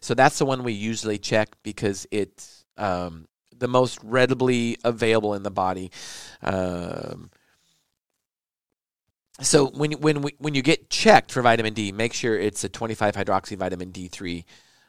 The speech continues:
Um, do not, do not worry about the, the, the one twenty-five hydroxy vitamin D three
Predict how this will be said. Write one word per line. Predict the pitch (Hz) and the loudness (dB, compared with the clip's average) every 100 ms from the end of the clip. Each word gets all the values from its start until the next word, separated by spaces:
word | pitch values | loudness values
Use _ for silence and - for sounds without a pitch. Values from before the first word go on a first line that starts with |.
| - | -4
Um, | 98 98 87 - | -2 -2 -6 -12
do | - | -6
not, | 110 117 123 - _ _ _ | 0 4 4 2 _ _ _
do | - 120 | -8 0
not | 123 127 - _ - | 2 2 -2 _ -4
worry | 127 127 123 | 0 2 4
about | 113 110 107 - _ _ - | 4 6 6 2 _ _ -2
the, | 123 | 0
the, | 98 110 117 - _ _ _ _ _ _ _ _ | 0 -2 -4 -4 _ _ _ _ _ _ _ _
the | 131 | -2
one | 120 151 | 0 0
twenty-five | 160 151 139 120 127 127 | 0 -2 4 6 6 6
hydroxy | 123 123 123 139 | 2 2 2 2
vitamin | 127 123 123 | 2 2 -2
D | 123 123 | -4 -6
three | - 123 123 | -2 -2 -2